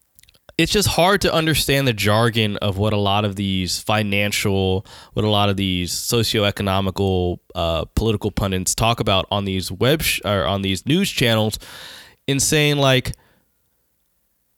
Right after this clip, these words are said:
you ch-, you should be spending more on each item, or you should be minimizing what you spend on,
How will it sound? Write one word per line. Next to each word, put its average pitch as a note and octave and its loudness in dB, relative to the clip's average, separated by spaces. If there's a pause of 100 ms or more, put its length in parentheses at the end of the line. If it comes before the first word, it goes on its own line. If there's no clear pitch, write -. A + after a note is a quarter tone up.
(220)
you D3+ 2
ch-, - -8
you D3 2
should D#3 0
be D3+ 0
spending B2+ 0
more A#2 4
on A2+ 2
each A#2 0
item, E3+ 2 (200)
or C3+ 6
you B2 4
should A#2 0
be A2 0
minimizing F2 -4 (260)
what G#2 -2
you G2 -4
spend F2+ -2
on, E2+ -4